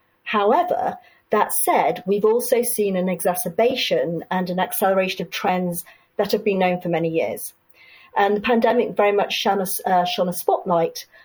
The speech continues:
on science and its practice, and public engagement is now higher than ever before. And some concerns were raised.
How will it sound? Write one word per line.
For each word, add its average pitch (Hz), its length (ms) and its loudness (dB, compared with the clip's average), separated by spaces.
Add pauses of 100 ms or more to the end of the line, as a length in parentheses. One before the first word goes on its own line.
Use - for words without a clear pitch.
(120)
on 185 160 2
science 180 600 -2
and 202 120 2
its 190 140 -2
practice, - 840 -4 (360)
and 202 160 2
public 190 260 -6
engagement 190 600 0
is 175 100 -8
now 185 200 0
higher 220 380 0
than 180 160 -2
ever 208 220 0
before. 170 480 0 (420)
And 220 220 2
some 247 380 2
concerns 202 560 0
were 214 80 4
raised. 226 500 0